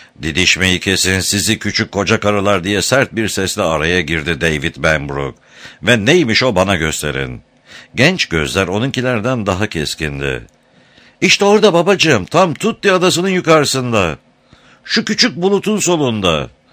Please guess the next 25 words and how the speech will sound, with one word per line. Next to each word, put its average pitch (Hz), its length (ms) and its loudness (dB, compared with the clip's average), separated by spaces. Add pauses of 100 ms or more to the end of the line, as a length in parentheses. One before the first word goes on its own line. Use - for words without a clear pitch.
(600)
"Aa, 123 340 4
evet, 127 260 2
tamam." 131 320 0
dedi 78 280 -2
David 80 380 -2
ve 101 100 0
sağ 143 280 0
koltuk 120 420 -4
altına 90 380 -2
kıstırdığı 90 580 -4
tüfeğin 92 460 -4
namlusunu 87 500 -2
yaklaşan 101 540 -2
kuşa 95 300 -4
çevirdi. 69 640 -6 (500)
"Sadece 165 440 4
sizi 156 340 2
deniyordum." 73 640 -2 (1300)
"Denemiyordun." 165 1040 2 (540)
"Lütfen 80 480 -2
biraz 82 300 0
daha 90 160 2
saygılı 95 440 0
ol 101 160 2
meleğim." 101 580 2